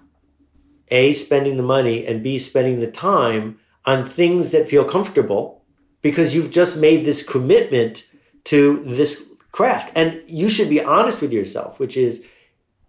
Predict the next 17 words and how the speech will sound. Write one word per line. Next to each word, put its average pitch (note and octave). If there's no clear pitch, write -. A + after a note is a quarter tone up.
if -
that E3
sucks -
too C#3
hard, A2
then D#3
just F#3
admit F3
that -
you D#3
don't D3+
wanna C#3
really B2+
do A#2+
it. -
And B2+
that B2+